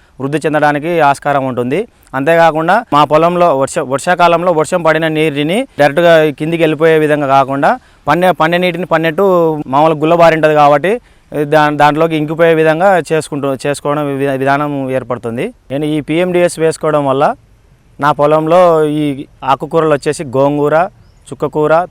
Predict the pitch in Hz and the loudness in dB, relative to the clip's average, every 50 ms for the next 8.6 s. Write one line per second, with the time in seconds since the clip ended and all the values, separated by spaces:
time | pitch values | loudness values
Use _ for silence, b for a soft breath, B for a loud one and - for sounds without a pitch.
0 | _ - 143 143 139 143 123 147 147 147 160 185 202 143 143 131 - - - _ | _ -4 -2 0 -2 -2 -2 -2 -2 0 -2 -2 -4 -10 -20 -20 -20 -20 -20 _
1 | _ _ _ - 135 139 139 131 143 135 139 147 147 143 151 143 139 139 143 143 | _ _ _ -8 -6 -4 -2 -2 -2 -2 0 -2 0 2 4 4 4 4 4 2
2 | 139 139 123 - 139 131 123 127 120 120 120 120 143 196 247 _ _ _ - 131 | 0 -2 -4 -2 -4 -2 -2 -2 -2 -2 -4 -4 -6 -8 -8 _ _ _ -4 0
3 | 143 151 156 156 160 180 208 208 - - 156 165 160 160 160 156 156 151 151 151 | 2 4 4 4 2 0 -2 -4 -2 -2 0 2 4 4 4 4 4 2 2 2
4 | 156 180 196 147 123 135 135 143 147 147 160 180 208 220 _ _ 123 131 135 120 | 2 0 0 0 0 0 0 2 2 4 2 2 2 -2 _ _ -4 -4 -2 -2
5 | 156 135 - 165 175 190 208 b b b b b b b b b b _ _ 143 | -4 -2 2 2 2 2 0 b b b b b b b b b b _ _ -4
6 | 147 147 147 143 135 117 131 151 165 170 165 160 165 185 202 - _ - 151 139 | -2 0 0 -2 -2 0 0 2 4 4 2 2 2 -2 -4 -6 _ -10 -4 -4
7 | 143 143 135 147 139 123 - 147 139 135 131 123 123 127 127 143 190 233 - _ | -4 -2 -2 -4 -6 -4 -2 -4 -2 -2 -2 -2 -2 -4 -4 -4 -6 -8 -10 _
8 | _ - 139 143 151 151 151 147 147 156 165 | _ -4 0 0 0 0 0 0 2 0 0